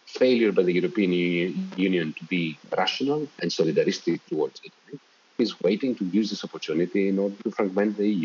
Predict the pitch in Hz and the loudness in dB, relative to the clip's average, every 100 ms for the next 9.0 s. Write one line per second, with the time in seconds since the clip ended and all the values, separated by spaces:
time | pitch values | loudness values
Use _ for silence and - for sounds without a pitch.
0 | 73 110 - - _ _ - 101 98 95 | -2 -6 -12 -20 _ _ 0 4 4 4
1 | 98 95 107 98 95 92 107 85 101 101 | 2 2 4 6 6 4 2 4 4 6
2 | 101 98 98 95 - - _ - 101 104 | 6 6 4 0 -8 -20 _ -2 2 4
3 | 113 110 98 113 110 110 98 95 92 107 | 4 2 2 0 2 4 4 4 2 0
4 | - - 110 101 95 95 - - _ _ | -2 0 2 4 4 0 -2 -12 _ _
5 | _ - 90 208 226 - 73 85 - 95 | _ 0 2 4 4 2 2 2 0 0
6 | 101 92 101 98 92 - 107 98 101 107 | 0 2 2 0 0 2 2 2 0 0
7 | 110 101 98 - 156 92 - - 71 80 | 0 -2 0 2 2 0 -6 -8 -6 -2
8 | 101 98 95 - 117 113 107 117 113 | 0 0 -2 0 0 0 -4 -2 -2